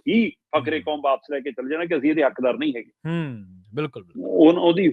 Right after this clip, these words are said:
Speaker 1: ਉਹਨਾਂ ਦੀ ਮਾੜੀ ਮੋਟੀ ਸ਼ਾਖ ਬਚ ਜਾਏਗੀ।
Speaker 2: ਹੂੰ।
Speaker 1: ਜੇ ਜਥੇਦਾਰ ਸਾਹਿਬ ਨੇ ਕਿਹਾ ਕਿ ਮੁੜ ਕੇ ਜਾਇਓ,
Speaker 2: ਹੂੰ।
Speaker 1: ਮੈਂ ਕਹਿੰਦਾ ਹੋ ਸਕਦਾ ਕਿ ਇਸ ਦੁਨੀਆ 'ਚ ਨਹੀਂ ਰਹੇ, ਹੋ ਸਕਦਾ ਇਹ ਚੈਪਟਰ ਨਾ ਹੀ ਖੋਲ੍ਹਿਆ ਜਾਵੇ।
Speaker 2: ਹਾਂਜੀ, ਹਾਂਜੀ, ਬਿਲਕੁਲ।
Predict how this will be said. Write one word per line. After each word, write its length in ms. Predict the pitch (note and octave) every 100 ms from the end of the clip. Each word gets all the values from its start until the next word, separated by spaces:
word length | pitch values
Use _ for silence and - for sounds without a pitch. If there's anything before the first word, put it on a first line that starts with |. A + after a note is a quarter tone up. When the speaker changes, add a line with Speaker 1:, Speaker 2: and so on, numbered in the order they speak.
| -
Speaker 1:
ਉਹਨਾਂ 380 | - - E3+ F#3+
ਦੀ 180 | F#3 F3 _ C#3+
ਮਾੜੀ 160 | D#3
ਮੋਟੀ 220 | D#3 D3+ D#3
ਸ਼ਾਖ 280 | D3+ C#3 C3+
ਬਚ 200 | B2+ A#2+ A#2+
ਜਾਏਗੀ। 240 | A2 F2 _
Speaker 2:
ਹੂੰ। 140 | G#2+ G2 F2 E2+ _ _ -
Speaker 1:
ਜੇ 220 | A2+ D#3+
ਜਥੇਦਾਰ 400 | C3+ C3 D3+ E3
ਸਾਹਿਬ 280 | D3+ D#3+ D#3+
ਨੇ 140 | E3+ E3+
ਕਿਹਾ 220 | C3+ D3
ਕਿ 140 | D3
ਮੁੜ 200 | C#3+ C3+
ਕੇ 160 | - C#3+
ਜਾਇਓ, 240 | C3 A2 F#2+ _ _ _ A#2
Speaker 2:
ਹੂੰ। 160 | G#2+ F2 E2 C3 D#4 C3+ A2 _ _ _ _ -
Speaker 1:
ਮੈਂ 100 | E3+
ਕਹਿੰਦਾ 160 | G3 A#3+
ਹੋ 140 | F#3+
ਸਕਦਾ 280 | G#3 A3 G#3+
ਕਿ 240 | G3+ F#3+ C#3+ _ -
ਇਸ 140 | C#3+ C3
ਦੁਨੀਆ 280 | D3 D#3+
'ਚ 80 | D#3+
ਨਹੀਂ 220 | D3+ F3
ਰਹੇ, 120 | F3 E3+
ਹੋ 120 | C#3+
ਸਕਦਾ 220 | D3 D3+
ਇਹ 60 | D#3+
ਚੈਪਟਰ 280 | D3+ -
ਨਾ 160 | D#3+ D#3+
ਹੀ 100 | F#3
ਖੋਲ੍ਹਿਆ 300 | C#3+ D3+ C3
ਜਾਵੇ। 220 | A2+ F#2 - -
Speaker 2:
ਹਾਂਜੀ, 220 | D3 D#3+
ਹਾਂਜੀ, 200 | D#3 G#2
ਬਿਲਕੁਲ। 340 | F#2+ G2+ -